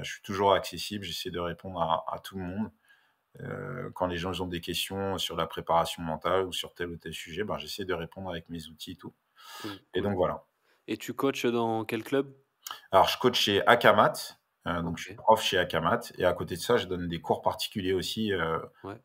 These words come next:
Speaker 1: en préparation mentale et en jiu-jitsu. Donc je mêle
Speaker 2: Ah.
Speaker 1: les deux, je fais un espèce de
Speaker 2: Ouais.
Speaker 1: package où, où je
Speaker 2: Oh.
Speaker 1: drive les gens à,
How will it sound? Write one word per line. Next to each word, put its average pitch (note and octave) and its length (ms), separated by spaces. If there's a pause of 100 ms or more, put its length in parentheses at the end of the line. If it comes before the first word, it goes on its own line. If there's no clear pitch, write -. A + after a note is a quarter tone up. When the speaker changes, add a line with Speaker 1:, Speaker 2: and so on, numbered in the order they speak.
(100)
Speaker 1:
en A#2+ 100
préparation G#2+ 640
mentale G#2 580 (120)
et G2+ 220
en F2 420
jiu-jitsu. F#2+ 640 (160)
Donc F2 100
je F2 120
mêle A2 240
Speaker 2:
Ah. - 0
Speaker 1:
les G#2 120
deux, G#2+ 180
je C#3 120
fais - 80
un F2+ 100
espèce F2+ 280
de F#2+ 100
Speaker 2:
Ouais. - 0
Speaker 1:
package F#2+ 440
où, F2+ 240 (440)
où B2 60
je F#2+ 100
Speaker 2:
Oh. E2+ 80
Speaker 1:
drive G2+ 220
les G2 140
gens G#2+ 260
à, F2 500